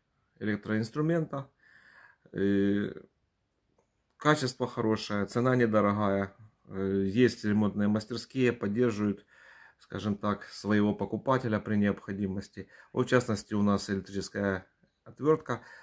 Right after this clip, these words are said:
Я уже в-, когда-то делал маленький обзор этой отвертки,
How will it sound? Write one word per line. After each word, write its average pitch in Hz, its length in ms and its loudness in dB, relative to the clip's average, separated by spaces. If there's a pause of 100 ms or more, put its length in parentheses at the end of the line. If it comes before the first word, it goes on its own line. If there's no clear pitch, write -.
Я 113 160 6
уже 104 240 4
в-, 98 380 -2
когда-то 104 420 0
делал 98 320 4
маленький 98 440 2
обзор 131 360 2
этой 135 220 2
отвертки, 117 560 -2